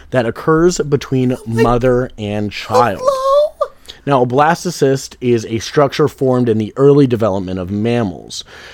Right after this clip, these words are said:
Speaker 1: It possesses an inner cell mass, which is subsequent, which subsequently forms
Speaker 2: Forms the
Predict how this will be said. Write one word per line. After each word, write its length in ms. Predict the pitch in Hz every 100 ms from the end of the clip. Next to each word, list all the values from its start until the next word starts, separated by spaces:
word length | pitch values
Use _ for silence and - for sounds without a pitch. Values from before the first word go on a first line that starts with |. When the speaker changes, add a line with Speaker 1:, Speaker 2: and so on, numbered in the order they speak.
| -
Speaker 1:
It 260 | 123 123 -
possesses 560 | 131 127 120 143 123
an 340 | 101 117 110 110
inner 240 | 147 165
cell 280 | 160 143 113
mass, 420 | 107 92 113 -
which 240 | 113 104 -
is 260 | 117 107 98
subsequent, 540 | - 123 147 123 143
which 200 | 123 110
subsequently 540 | - 117 127 117 107 117
forms 500 | - 113 104 98 101
Speaker 2:
Forms 300 | 339 381 381
the 120 | -